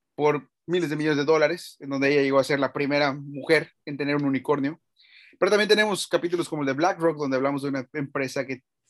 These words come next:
pues, podríamos decir que prácticamente domina el mundo y nadie lo sabe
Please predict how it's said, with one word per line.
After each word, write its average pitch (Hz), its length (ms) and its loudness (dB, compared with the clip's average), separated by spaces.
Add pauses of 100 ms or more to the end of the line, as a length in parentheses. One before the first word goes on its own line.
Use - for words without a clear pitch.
(340)
pues, 143 160 -2
podríamos 156 420 4
decir 170 160 4
que 165 120 0
prácticamente 151 480 0
domina 156 320 0
el 151 80 -2
mundo 143 280 -4
y 151 80 -4
nadie 147 260 2
lo 151 60 -6
sabe 147 360 0